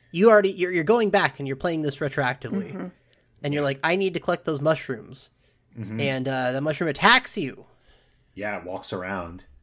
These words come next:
Speaker 1: On cute little feet. <laughs>
Speaker 3: The design of the mushroom walking around on those little feet is fantastic.
Speaker 1: <laughs> Yeah, it's really good. Uh, you got Ramblin' Evil mushrooms and mobile sprouts.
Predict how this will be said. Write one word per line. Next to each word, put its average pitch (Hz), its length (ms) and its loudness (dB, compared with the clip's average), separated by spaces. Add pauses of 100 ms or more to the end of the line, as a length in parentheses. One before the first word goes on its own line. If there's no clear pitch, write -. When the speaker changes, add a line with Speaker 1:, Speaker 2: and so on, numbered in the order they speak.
(760)
Speaker 1:
On 135 100 -6
cute 190 180 -8
little 185 200 -4
feet. 180 340 -10 (720)
<laughs> - 100 -12 (1000)
Speaker 3:
The 120 200 2
design 135 580 2
of 98 220 -6
the 110 80 -8
mushroom 104 380 -6
walking 95 280 -6
around 85 240 -8
on 85 100 -12
those 80 220 -14
little 76 200 -12
feet 73 380 -18
is 80 280 -16
fantastic. 82 1500 -8
Speaker 1:
<laughs> - 40 -20 (260)
Yeah, 151 180 -4 (140)
it's - 180 -8
really 147 160 -4
good. 135 220 -6 (1000)
Uh, 123 200 -4
you 123 80 -10
got 131 240 -12
Ramblin' 202 400 -4
Evil 202 320 0
mushrooms - 840 -8 (440)
and 131 220 -4
mobile 165 480 0
sprouts. - 760 -10